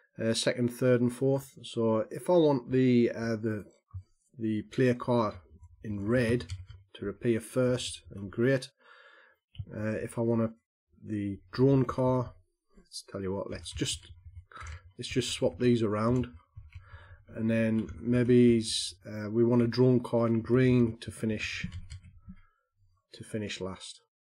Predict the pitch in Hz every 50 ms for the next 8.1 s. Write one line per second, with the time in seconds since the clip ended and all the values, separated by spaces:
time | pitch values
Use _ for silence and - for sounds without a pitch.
0 | _ _ 180 - - 95 98 98 98 95 95 95 - _ _ _ _ _ _ -
1 | - - - _ _ _ _ _ - - 120 110 143 185 165 151 135 - 131 123
2 | 107 - - 143 139 135 135 123 120 113 113 113 113 113 120 120 120 120 117 117
3 | - - - 156 151 - - - - - - 156 - 139 131 120 - - 139 139
4 | 156 160 139 135 127 120 120 - - 123 139 165 165 - - _ _ _ _ _
5 | _ _ _ _ _ _ _ _ _ - - _ _ _ - 113 110 113 110 110
6 | 110 104 - - - - - 156 - - - - - - - 123 113 - - 117
7 | - - - 117 113 110 - 110 107 - - 117 113 110 107 101 - 104 98 98
8 | 98 98